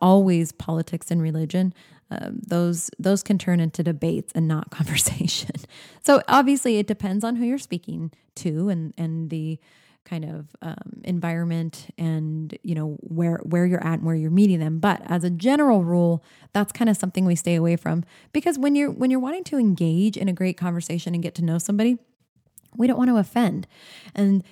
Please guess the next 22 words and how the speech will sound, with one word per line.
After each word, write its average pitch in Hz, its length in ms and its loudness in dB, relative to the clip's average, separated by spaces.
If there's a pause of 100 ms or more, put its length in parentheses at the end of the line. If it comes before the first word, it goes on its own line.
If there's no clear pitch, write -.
(140)
because 202 520 2
these 190 240 2
are, 185 220 0
like, 175 220 -2
hot - 400 -4
buttons 185 420 0
for 214 120 0
people 226 420 2
and 208 100 4
they 185 80 4
can 190 200 0
get 170 140 -2
very, 170 300 2
very 190 280 2
emotional, 175 760 2 (100)
they 196 100 0
can 202 140 2
be 175 120 2
really 202 380 2
emotionally 185 800 4
charged 170 600 -4
topics, - 640 -4